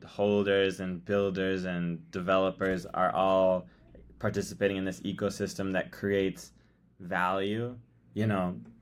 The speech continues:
an example of this would be, I come in as an investor, I invest a thousand dollars into your,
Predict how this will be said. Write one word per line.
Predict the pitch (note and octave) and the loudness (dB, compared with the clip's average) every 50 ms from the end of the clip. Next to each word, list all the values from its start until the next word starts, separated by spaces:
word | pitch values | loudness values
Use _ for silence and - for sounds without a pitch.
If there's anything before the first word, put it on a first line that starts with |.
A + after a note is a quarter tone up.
| _ - - - - - - - - - | _ -20 -20 -20 -20 -20 -20 -20 -8 -4
an | G#2 G#2 | 0 0
example | G#2 F#2+ G2+ G2+ F#2+ F#2 F2+ F#2 | 0 2 2 0 0 0 -2 -2
of | F2 | -2
this | E2+ F#2 F2+ E2+ - | 0 -2 -2 -4 -6
would | - F#2 E2+ E2+ | -8 -8 -8 -6
be, | - F2+ F2+ E2+ E2 - - - - - - - - _ _ _ _ _ _ _ _ _ _ | -4 -2 -2 -2 -2 -4 -6 -12 -18 -20 -20 -20 -20 _ _ _ _ _ _ _ _ _ _
I | G2+ G#2+ G#2+ A2 | -2 0 0 0
come | A2 - A2+ G2+ G2 G2 | -2 -4 -6 -6 -4 -4
in | F#2+ F#2 | -4 -6
as | F#2 F2+ F#2 | -6 -6 -6
an | F2+ F2+ | -6 -6
investor, | F2 F2+ F2 F#2 F2+ F2 F2 F2 - - F2 E2+ E2+ E2 - | -6 -4 -2 0 0 0 0 -2 -6 -4 -2 0 0 0 0
I | - E2+ F2 | 0 -2 -2
invest | F2 F2+ F#2 F2 F#2 F#2 F2+ F2+ E2+ F2 - _ - _ | -2 -4 -4 -2 0 0 0 0 -4 -6 -14 _ -14 _
a | - F2+ | -10 -4
thousand | E2+ G2+ F#2+ F#2+ G2 F#2 G2 G2 | -2 0 0 0 0 -2 -4 -2
dollars | F#2+ F#2+ F#2 F#2 F2+ F2+ F2+ F2+ F2 E2+ | 0 0 2 2 0 0 -2 -4 -6 -6
into | F2 F2 F2 F2 - - F2 | -6 -6 -6 -6 -6 -6 -4
your, | E2+ E2+ E2 D#2+ D#2+ E2 D#2+ D#2+ D#2+ | -4 -2 -2 -2 -2 -2 -2 -4 -6